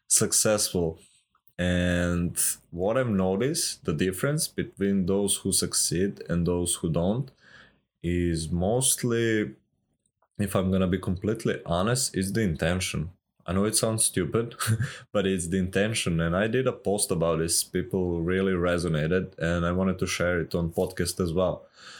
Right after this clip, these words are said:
So what I mean by this is, if your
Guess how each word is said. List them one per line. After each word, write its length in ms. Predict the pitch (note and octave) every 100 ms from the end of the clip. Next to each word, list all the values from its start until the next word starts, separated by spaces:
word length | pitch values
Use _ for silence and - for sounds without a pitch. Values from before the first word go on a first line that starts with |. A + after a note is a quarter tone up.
| - -
So 240 | - G2
what 220 | F#2 A2
I 20 |
mean 240 | A#2+ G#2+ A2
by 140 | F2+
this 360 | E2+ F2+ F#2 -
is, 480 | F#2 F2+ - - - _
if 460 | F2+ F2+ F2+ - -
your 520 | F#2 F#2 F2+ F2+ -